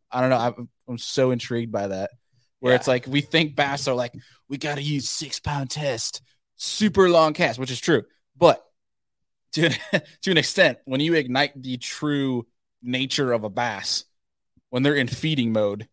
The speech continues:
Speaker 1: they
Speaker 2: They're
Speaker 1: don't
Speaker 2: gonna
Speaker 1: give a
Speaker 2: eat.
Speaker 1: crap.
Speaker 2: Nope.
Speaker 1: If I mean, look at the Alabama rig.
Speaker 2: Right.
Speaker 1: They're gonna eat when there's steel wire on the dang thing.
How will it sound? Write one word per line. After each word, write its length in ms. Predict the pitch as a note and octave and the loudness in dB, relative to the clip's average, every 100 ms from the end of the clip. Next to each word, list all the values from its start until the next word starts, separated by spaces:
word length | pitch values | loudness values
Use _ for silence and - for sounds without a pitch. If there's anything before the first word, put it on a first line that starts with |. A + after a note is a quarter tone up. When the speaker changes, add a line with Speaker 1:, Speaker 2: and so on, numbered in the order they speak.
| - | -2
Speaker 1:
they 80 | D3 | 0
Speaker 2:
They're 40 | |
Speaker 1:
don't 80 | D3 | 2
Speaker 2:
gonna 80 | G2 | 0
Speaker 1:
give 140 | C3 | 0
a 80 | A#2 | -2
Speaker 2:
eat. 80 | F#2+ | -4
Speaker 1:
crap. 420 | - D3+ C3 B2 | -2 0 0 -4
Speaker 2:
Nope. 100 | - | -4
Speaker 1:
If 140 | C3+ C3+ | -4 -2
I 20 | |
mean, 100 | C#3+ | -2
look 100 | D#3+ | -2
at 60 | E3+ | 0
the 100 | D#3 | 0
Alabama 380 | C3 C3 B2+ | 2 0 -2
rig. 240 | F2+ F#2 G2+ _ _ | -4 -10 -14 _ _
Speaker 2:
Right. 120 | G#2 | -2
Speaker 1:
They're 80 | E3+ | 4
gonna 160 | F3 E3 | 6 4
eat 160 | F3+ F3 | 2 0
when 80 | E3 | 0
there's 200 | C#3+ C3 | 0 -2
steel 400 | - F#3+ F#3 C#3+ | -4 0 0 2
wire 460 | C#3+ D3 C#3+ G#2 - _ A#2 | 2 2 -2 -6 -14 _ -8
on 120 | A2+ | -6
the 80 | A2 | -4
dang 220 | G#2 G2+ | -6 -6
thing. 300 | A2 G#2 | -6 -6